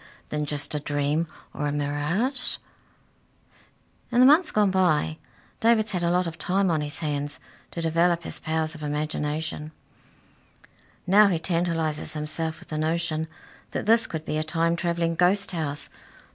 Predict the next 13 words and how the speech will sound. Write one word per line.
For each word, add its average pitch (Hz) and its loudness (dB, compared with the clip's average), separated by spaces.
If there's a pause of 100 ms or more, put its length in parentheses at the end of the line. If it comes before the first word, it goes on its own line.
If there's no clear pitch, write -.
that 160 -2
has 165 -2
parked 185 0
itself 151 -2
in 151 0
the 151 2
red 170 2
zone 151 0 (380)
at 156 -2
the 160 2
exact 156 2 (240)
same 165 2
moment 156 2